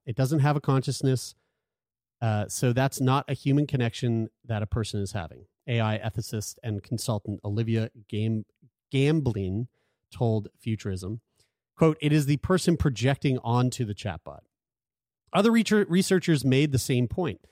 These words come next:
As real as a chatbot may feel, nothing you can, nothing you do can actually harm them. Quote, "Interactions with artificial agents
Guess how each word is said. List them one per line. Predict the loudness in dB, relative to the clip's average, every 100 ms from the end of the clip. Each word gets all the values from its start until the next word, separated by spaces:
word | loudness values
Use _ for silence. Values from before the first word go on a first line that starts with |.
| _ _ _ 2
As | 2
real | 2 2 4 4
as | 4 2 2
a | 0 -4
chatbot | -2 -2 0 -2 0
may | -2
feel, | -2 0 4 6 4 2
nothing | 0 2 2 0 0 -2
you | 0 0
can, | 0 0 0 -2 -4
nothing | -2 0 2
you | 2
do | 2 4 4 2
can | -4 -2
actually | -4 -4 -6
harm | -6 -2 0 0
them. | -2 -10 _ _ _ _ _ _ _ _ _ _ _ 2
Quote, | 2 4
"Interactions | 4 4 2 2 2 2
with | 4
artificial | 2 2 0 0 -2
agents | 2 0 2 0 0 -6